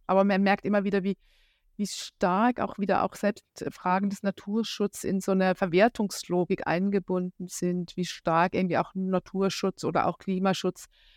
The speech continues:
versucht wird, mit, ähm, Marktmechanismen zu bekämpfen, mit Monetarisierung. Es gibt, man bekommt Geld, ähm, wo auch die Indigenen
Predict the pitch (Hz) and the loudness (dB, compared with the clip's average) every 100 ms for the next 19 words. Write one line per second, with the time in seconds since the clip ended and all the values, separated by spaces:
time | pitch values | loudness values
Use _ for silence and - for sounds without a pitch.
0 | _ - 185 208 196 - - 180 185 - | _ -2 -2 -2 -4 -8 -4 4 4 2
1 | - 175 180 - - - 180 175 175 156 | -4 -2 -2 -2 -6 -2 -2 -4 0 4
2 | 240 - 220 175 170 170 - - 165 185 | 4 2 -2 0 2 0 -2 -6 -4 -2
3 | 165 - 175 165 165 - 170 170 - _ | -2 -2 -2 -4 -6 -8 -6 -8 -10 _
4 | _ - 180 185 180 185 185 185 170 - | _ -6 -4 0 0 0 2 0 0 -4
5 | 185 185 175 180 180 180 185 170 - - | 2 4 4 0 0 0 -2 -4 -10 -12
6 | - 185 185 175 175 - 190 190 190 170 | -4 0 0 0 -8 -2 -2 0 2 2
7 | 170 180 180 180 - 175 175 180 - _ | 2 2 0 0 -2 -2 -2 -6 -12 _
8 | _ _ 180 170 - 180 190 190 175 185 | _ _ 0 0 0 -2 0 -2 0 2
9 | 185 180 180 | 2 0 -4